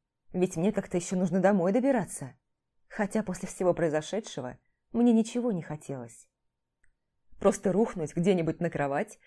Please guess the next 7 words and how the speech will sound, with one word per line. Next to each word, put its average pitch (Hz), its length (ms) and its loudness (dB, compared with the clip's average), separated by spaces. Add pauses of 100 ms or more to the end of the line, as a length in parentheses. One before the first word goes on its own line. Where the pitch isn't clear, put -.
(220)
и 285 80 0
провалиться 208 600 2
в - 60 -6
сладкий 151 400 -8
сон. 123 400 -10 (1040)
Набравшись 170 640 0
сил, 233 320 -2